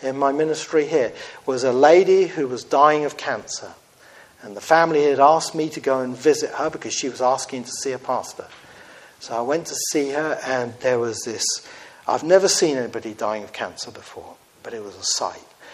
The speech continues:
And it was a very shriveled lady, once a very elegant lady, but she was shriveled up in her bed. And the tears flowed as she poured out her heart to me. She said, "I've been a very proud woman."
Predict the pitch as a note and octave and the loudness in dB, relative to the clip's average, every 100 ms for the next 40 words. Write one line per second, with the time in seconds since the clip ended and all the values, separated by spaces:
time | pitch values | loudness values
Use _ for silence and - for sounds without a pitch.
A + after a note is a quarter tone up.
0 | - - A2 G#2 A2 G#2+ G#2+ C#3+ E3 E3 | -20 -18 -16 -16 -16 -18 -2 6 8 8
1 | - - - D#3+ E3+ F3 F3 E3+ - - | 4 -2 0 2 4 4 2 0 -6 -18
2 | - _ C#3 C3+ A#2+ G#2+ G#2 - - _ | -20 _ 0 2 2 -2 -10 -18 -20 _
3 | _ - D#3+ D#3+ C#3+ D3 D#3 D#3 C#3 A#2 | _ 0 0 0 4 6 8 8 6 2
4 | A#2+ B2 B2 A#2+ C3+ - - - - - | -6 -8 -8 -6 -6 -8 -18 -18 -8 -4
5 | - A#2 A2 - - D#3+ E3 F3 E3 C#3 | -2 -4 -6 -4 4 6 6 4 4 4
6 | - C#3 B2+ C3+ B2+ A#2+ G#2 F#2 - - | 2 -10 -10 -8 -6 -6 -6 -10 -18 -20
7 | - - - B2 A2+ A2 A2 - F#3 F#3 | -20 -20 -12 -10 -8 -10 -12 -2 8 10
8 | F#3+ - D#3+ E3+ F#3 F3+ D#3 - - D#3+ | 10 6 4 6 6 4 0 -8 -6 -4
9 | D#3 - E3+ D3+ D3+ D#3 D#3 D3+ - G3+ | -2 2 4 6 4 2 -2 -2 6 6
10 | - - B2+ A2 G#2+ - A#2+ A#2+ C#3 B2+ | 6 -2 -14 -12 -12 -8 -6 -4 -6 -8
11 | A2 B2+ B2 C#3 - E3 D3 C#3+ B2+ C#3 | -8 -6 -6 -6 -4 -2 0 -2 -4 -6
12 | B2+ | -8